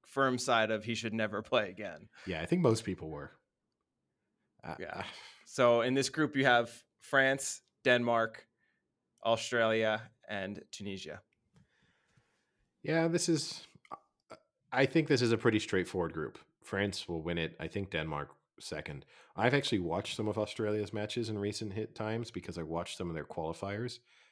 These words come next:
Speaker 2: and it was painful. So I have,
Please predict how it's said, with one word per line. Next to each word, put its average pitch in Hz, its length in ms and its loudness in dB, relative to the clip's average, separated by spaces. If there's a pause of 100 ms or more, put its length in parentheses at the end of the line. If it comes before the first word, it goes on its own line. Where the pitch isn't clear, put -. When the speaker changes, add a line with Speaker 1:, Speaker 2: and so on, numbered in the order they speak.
(180)
Speaker 2:
and 82 280 -6
it 101 120 -2
was 82 140 -8
painful. - 520 -10 (600)
So 80 600 -6 (480)
I 92 160 -4
have, 78 540 -6